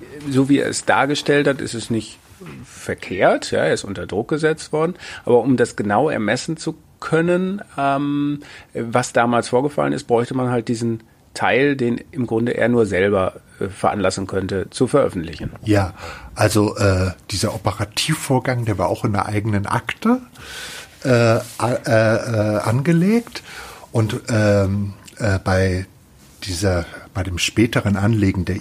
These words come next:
Speaker 2: I-M-Akte hat man offenbar einige Teile aus diesem Operativvorgang kopiert und in die I-M-Akte mit übernommen. Das sind, damit man sich das vorstellen kann,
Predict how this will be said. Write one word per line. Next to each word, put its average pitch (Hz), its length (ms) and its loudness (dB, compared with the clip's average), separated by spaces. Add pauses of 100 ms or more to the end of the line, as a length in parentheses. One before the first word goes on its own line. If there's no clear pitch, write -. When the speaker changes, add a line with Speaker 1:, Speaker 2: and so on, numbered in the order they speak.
Speaker 2:
I-M-Akte 110 880 0 (380)
hat - 200 -4
man 107 200 2
offenbar 98 580 0
einige 107 560 0
Teile 98 600 2 (400)
aus 98 480 0 (180)
diesem 90 520 0 (160)
Operativvorgang 101 1160 0 (300)
kopiert 156 800 2 (340)
und 120 180 2
in 120 140 0
die 110 380 -4
I-M-Akte 104 640 0
mit 90 240 -2
übernommen. 85 800 0 (440)
Das - 200 0
sind, 120 420 2
damit 98 260 0
man 95 100 2
sich - 180 -6
das - 120 -6
vorstellen 104 640 0
kann, 95 280 0